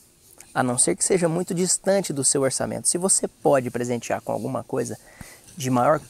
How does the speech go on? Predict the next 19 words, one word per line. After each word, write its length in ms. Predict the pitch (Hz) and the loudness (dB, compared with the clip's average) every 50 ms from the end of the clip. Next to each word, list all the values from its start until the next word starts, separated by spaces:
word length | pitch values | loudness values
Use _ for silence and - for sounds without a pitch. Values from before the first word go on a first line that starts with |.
| - - | -12 -4
custo 520 | - 196 220 208 - - - - - 147 | 2 4 4 4 4 2 0 0 -2 -2
financeiro, 760 | - - - 151 139 127 113 - - - 190 202 180 123 - - _ _ _ _ - - - _ _ - - - - _ _ _ _ - - _ _ _ _ _ _ _ _ _ _ - - - _ _ _ _ - _ _ - - | -4 0 0 0 0 0 0 0 0 2 2 2 2 0 -4 -12 _ _ _ _ -20 -20 -20 _ _ -18 -18 -18 -18 _ _ _ _ -20 -20 _ _ _ _ _ _ _ _ _ _ -20 -20 -20 _ _ _ _ -20 _ _ -16 -8
isso 160 | - - - | -4 -4 -4
pode 300 | 233 - - - 247 - | -2 0 0 0 0 2
ser 140 | - - 214 | 2 2 2
um 80 | 220 233 | 2 2
incômodo, 520 | 233 202 - - 139 123 110 107 98 107 | 0 -2 -2 0 0 0 0 -2 -6 -6
mas 460 | 113 - - - - - - - - - - | -8 -8 -8 -6 -6 -6 -6 -8 -10 -12 -6
normalmente 680 | - 202 214 214 214 196 175 170 180 202 202 - - - | -2 0 2 4 4 4 2 2 0 -2 -4 -6 -6 -6
não. 220 | 170 127 - - - - - - _ _ _ _ _ _ - _ _ _ _ - - - - - - - - - - - | -6 -6 -6 -10 -16 -20 -20 -20 _ _ _ _ _ _ -20 _ _ _ _ -20 -20 -20 -20 -20 -20 -20 -20 -10 -2 2
Pegue 240 | 226 247 202 202 | 4 4 4 4
papel 720 | - - - 208 190 - - - 196 180 185 190 185 175 - - _ _ _ - | 0 2 4 2 2 2 2 6 8 8 10 8 6 4 2 -6 _ _ _ -4
do 220 | 180 165 160 165 | 2 4 6 6
cesto 560 | - - - - 214 208 226 220 - - 202 | 6 6 6 8 8 8 8 8 6 4 6
de 100 | 160 175 | 8 8
lixo 400 | 160 156 165 165 160 - - 147 - - - - - - - - - - - - - - - | 8 10 8 6 6 4 0 -4 -6 -10 -14 -14 -18 -20 -20 -20 -20 -20 -20 -20 -14 -6 -2
do 80 | 160 | 0
seu 180 | - - 226 214 | 2 4 4 4
trabalho, 500 | - - 139 156 151 151 147 139 131 | 6 6 6 8 10 10 8 8 6